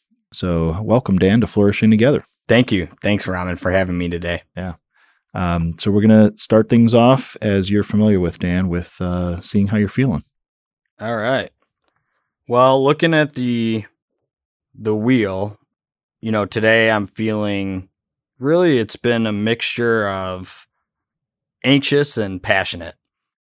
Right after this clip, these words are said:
Speaker 2: It's a good time for us business-wise, and, uh, my son is just turned ten months old, and, you know, just really kind of a,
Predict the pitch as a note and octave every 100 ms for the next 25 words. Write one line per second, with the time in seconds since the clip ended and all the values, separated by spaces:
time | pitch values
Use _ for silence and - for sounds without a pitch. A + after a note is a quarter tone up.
0 | _ _ _ - G2+ G#2 F#2 F2+ B2+ A#2
1 | A#2 G#2 F#2 G#2 G2 F#2 - G2 G2+ -
2 | F#2+ F#2 F2+ F#2 F2 F2 E2+ _ _ _
3 | _ - F#2 F2 F2+ F2 - F#2+ F2+ F2
4 | E2+ - - _ _ _ _ _ A#2+ G#2+
5 | - G2+ A2 G#2 G2 F#2 G2 F#2+ F#2+ G2
6 | F2+ E2+ D#2+ _ _ _ _ _ _ -
7 | F#2+ F2 G#2 - G#2+ A#2 A2+ G#2+ A2 G2+
8 | F#2+ F2+ E2+